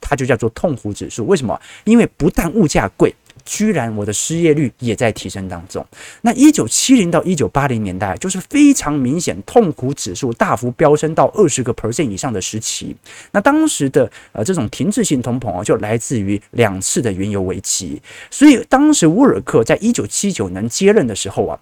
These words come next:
他就跟，呃，接下来即将要当选的雷根总统啊进行商议。我们看到右边这张图表哦，是简单的需求以及供给曲线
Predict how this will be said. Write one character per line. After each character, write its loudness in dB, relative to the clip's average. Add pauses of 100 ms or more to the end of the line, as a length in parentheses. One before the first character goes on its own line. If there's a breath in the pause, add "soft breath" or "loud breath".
(100)
他 2
就 4
跟， 2 (280 loud breath)
呃， 4 (180)
接 2
下 4
来 0
即 -2
将 -2
要 6
当 0
选 -8
的 -6
雷 0
根 0
总 -2
统 -10
啊 -10 (160 loud breath)
进 2
行 -4
商 -4
议。 0 (320 loud breath)
我 6
们 6
看 6
到 6
右 6
边 2
这 -4
张 0
图 -4
表 0
哦， -4 (640)
是 0
简 -2 (100)
单 2
的 0 (320 loud breath)
需 4
求 4
以 0
及 0
供 0
给 0
曲 -8
线 0